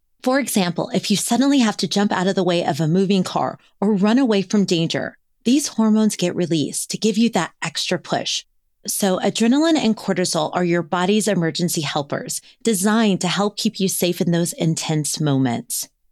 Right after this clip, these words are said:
But if you're under stress a lot, whether from work, home, or family pressures, health issues, or just life's challenges, and you're not using that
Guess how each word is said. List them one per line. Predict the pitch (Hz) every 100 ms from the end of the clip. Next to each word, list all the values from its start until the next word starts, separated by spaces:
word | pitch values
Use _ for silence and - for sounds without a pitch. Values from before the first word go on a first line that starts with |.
| _
But | - 240
if | 247
you're | 254
under | 226 254 285
stress | - 208 -
a | 208
lot, | 160 139 -
whether | 170 214
from | - 196 185
work, | 202 175 -
home, | - 220 202 180 -
or | 180
family | 196 190 208
pressures, | 208 185 - 160 160 -
health | - 208 -
issues, | 170 - 135 - - -
or | 214
just | - 240 233 240 -
life's | 202 190 -
challenges, | - 170 165 175 226 254 254 - _ _ 208
and | 208
you're | 208
not | 196 208 -
using | 196 190 202 190
that | 165